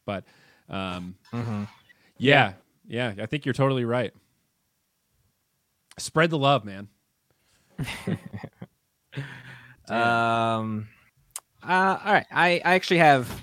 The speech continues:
Speaker 2: a, another question. So I know that you dabbled in engineering for, like, two years, and then you tried to become a doctor, and that didn't work out. Uh, like, what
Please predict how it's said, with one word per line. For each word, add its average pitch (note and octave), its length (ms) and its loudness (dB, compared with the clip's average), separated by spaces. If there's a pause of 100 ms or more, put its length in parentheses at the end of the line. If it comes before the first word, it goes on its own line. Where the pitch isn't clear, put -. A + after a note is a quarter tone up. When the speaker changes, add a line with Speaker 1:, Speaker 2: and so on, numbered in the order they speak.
(140)
Speaker 2:
a, C3 200 -6
another A2+ 300 -4
question. - 420 -18 (100)
So C3+ 480 2 (100)
I D#3+ 120 4
know F#3 180 4
that F3+ 240 2
you D3 640 4 (520)
dabbled B2+ 440 2
in B2+ 120 -4
engineering B2 640 -4
for, A#2 180 -8
like, A2 160 -2
two B2 180 -8
years, A#2+ 540 -4
and A2 80 -8
then A2 100 -4
you A2 80 -6
tried A2 360 -6
to G#2 640 -8 (100)
become G#2+ 220 -10
a G#2+ 40 -6
doctor, G#2+ 500 -4 (520)
and G#2 280 -4
that G#2+ 100 0
didn't G#2+ 220 -4
work G#2 220 -4
out. G#2+ 360 -4 (280)
Uh, G#2+ 380 -4 (180)
like, A#2 140 -4 (200)
what - 280 2